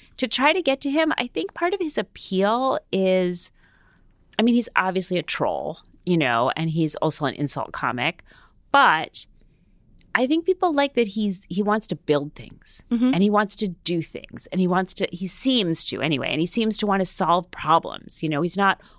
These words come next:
Speaker 1: whining about the climate and telling you to put on a sweater. He's building
Speaker 2: <laughs>
Speaker 1: electronic ve-, electric vehicles, you know? And he's, I mean, not all his solutions make any sense, but
Speaker 2: Right. Well, he
Speaker 1: uh,
Speaker 2: thinks
Speaker 1: uh,
Speaker 2: we're in a simulation, I think, where if we go far enough out, we pop through the edge of the
Speaker 1: <laughs>
Speaker 2: simulation.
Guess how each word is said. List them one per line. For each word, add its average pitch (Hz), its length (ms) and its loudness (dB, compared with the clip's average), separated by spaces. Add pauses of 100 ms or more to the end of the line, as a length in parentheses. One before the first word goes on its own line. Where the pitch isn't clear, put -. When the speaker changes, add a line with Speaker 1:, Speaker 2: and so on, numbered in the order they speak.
(140)
Speaker 1:
whining 185 480 2
about 175 220 0
the - 60 -8
climate 160 480 -2
and 143 80 -6
telling 175 240 -4
you 175 60 2
to 160 60 -2
put 170 160 -2
on 160 80 0
a 156 60 0
sweater. 151 520 0 (240)
He's - 300 -4
building 170 320 4
Speaker 2:
<laughs> 160 80 4
Speaker 1:
electronic 156 520 0
ve-, 147 200 -2
electric 175 440 0
vehicles, - 540 -4
you 202 60 2
know? 190 340 4 (600)
And 170 320 2
he's, 165 640 0 (140)
I 220 40 2
mean, 240 140 4
not 254 200 6
all 262 140 2
his 233 120 2
solutions 202 420 0
make 170 220 -2
any 151 180 0
sense, - 760 -2
but 202 80 2
Speaker 2:
Right. 180 260 4
Well, 233 140 6
he 359 100 4
Speaker 1:
uh, 392 40 0
Speaker 2:
thinks 370 200 2
Speaker 1:
uh, - 60 -2
Speaker 2:
we're 349 100 4
in 294 80 6
a 226 60 2
simulation, 165 1040 0
I 185 80 0
think, 285 340 0
where 196 140 4
if 180 100 0
we 196 80 2
go 190 220 2
far 175 240 0
enough - 200 4
out, 175 220 6
we 330 80 6
pop - 280 2
through 254 200 -2
the 185 140 2
edge 208 180 2
of 302 100 0
the 311 100 2
Speaker 1:
<laughs> - 20 2
Speaker 2:
simulation. 254 840 2